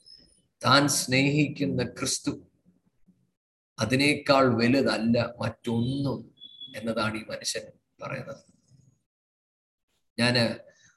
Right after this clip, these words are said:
അടുത്തൊരു വാക്യം പഠിപ്പിക്കുന്നതിന് മുന്നേ ഞാനിവിടെ, ഇവിടെ അങ്ങ് നിർത്തുക. കാരണം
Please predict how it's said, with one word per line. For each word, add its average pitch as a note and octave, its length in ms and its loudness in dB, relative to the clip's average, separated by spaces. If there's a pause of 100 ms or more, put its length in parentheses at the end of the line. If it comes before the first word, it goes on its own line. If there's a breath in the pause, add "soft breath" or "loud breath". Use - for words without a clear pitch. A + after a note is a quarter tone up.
(120)
അടുത്തൊരു A#2+ 300 2
വാക്യം A#2 580 0
പഠിപ്പിക്കുന്നതിന് A#2+ 760 -2
മുന്നേ G#2+ 400 -6 (100)
ഞാനിവിടെ, A#2 520 -2
ഇവിടെ B2+ 200 -2
അങ്ങ് B2+ 200 -2
നിർത്തുക. C3 480 -2 (480)
കാരണം A2 380 -2